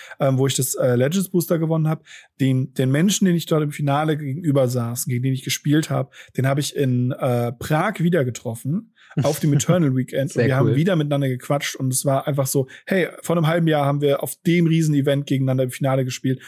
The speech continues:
Speaker 1: und jetzt treffen wir uns hier und spielen beide wieder und es macht einfach
Speaker 2: <laughs>
Speaker 1: Spaß. Und das ist einfach so international einfach sch-,
Speaker 2: Ja.
Speaker 1: cool. Und ich denke tatsächlich, dass das auch so ein bisschen der, der Punkt ist, der halt viel mitnehmen wird. Plus eben der Flavor einfach vor Ort.
Speaker 2: Ja, total.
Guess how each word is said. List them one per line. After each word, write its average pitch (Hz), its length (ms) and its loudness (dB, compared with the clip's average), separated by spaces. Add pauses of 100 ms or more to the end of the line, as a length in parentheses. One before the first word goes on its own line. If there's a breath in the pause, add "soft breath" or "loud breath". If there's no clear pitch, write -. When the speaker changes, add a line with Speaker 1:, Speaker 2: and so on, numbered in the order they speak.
(120 loud breath)
Speaker 1:
und 139 100 2
jetzt 143 220 0
treffen 143 220 0
wir 135 40 2
uns 127 140 -2
hier 143 160 0
und 123 80 -2
spielen 135 280 -2
beide 127 460 0
wieder 135 340 0
und 120 140 -6
es 139 160 2
macht 131 220 -2
einfach 143 200 4
Speaker 2:
<laughs> 175 60 4
Speaker 1:
Spaß. 135 240 0
Und - 360 -6
das 180 100 2
ist - 20 0
einfach 196 160 2
so - 160 -4
international 165 640 0
einfach 131 240 -2
sch-, - 160 -16 (300)
Speaker 2:
Ja. 180 160 6
Speaker 1:
cool. 220 240 2 (260 loud breath)
Und 147 100 0
ich 139 120 -2
denke 151 200 2
tatsächlich, 139 360 -2
dass 131 200 -4
das 143 300 0
auch 135 100 -6
so - 120 -4
ein 120 80 0
bisschen 127 260 -2
der, 120 100 -4
der 117 140 -4
Punkt 131 280 -4
ist, 127 200 -6
der 123 100 -2
halt 113 220 -6 (300 soft breath)
viel 156 420 0
mitnehmen 127 500 -2
wird. 113 220 -8
Plus 170 240 0
eben 135 220 -2
der 120 120 -4
Flavor 120 400 0
einfach 110 280 -8
vor - 220 -14
Ort. - 260 -14 (680)
Speaker 2:
Ja, 104 340 0
total. 104 560 -2